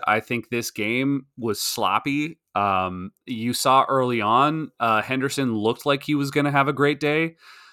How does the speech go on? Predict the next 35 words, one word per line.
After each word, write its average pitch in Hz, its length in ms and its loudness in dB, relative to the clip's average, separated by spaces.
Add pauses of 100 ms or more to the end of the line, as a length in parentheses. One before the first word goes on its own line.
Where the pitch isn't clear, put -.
uh, 98 300 4
but 110 140 -6
then 113 180 0
they 117 100 2
were 117 160 2
able 117 140 0
to 113 80 -4
bottle 113 280 4
him 110 120 -2
up 117 180 -2
pretty 110 140 -12
quickly 143 560 -2 (440)
and 104 300 -4
put 113 140 -2
a - 20 -4
stop 117 320 2
to 123 120 -4
that. 120 320 4 (100)
And 107 400 -2
you 110 120 -2
just 113 220 -4
saw, 117 400 6 (240)
you 120 140 -2
know, 107 80 -2
the 104 80 -4
Buckeye 110 320 2
defense 127 840 -2
fall 139 220 4
apart. 135 560 2
And 104 520 -6 (160)
I, 113 380 0 (920)
I 110 140 0
don't 160 140 2
know, 170 240 4
man. 135 360 2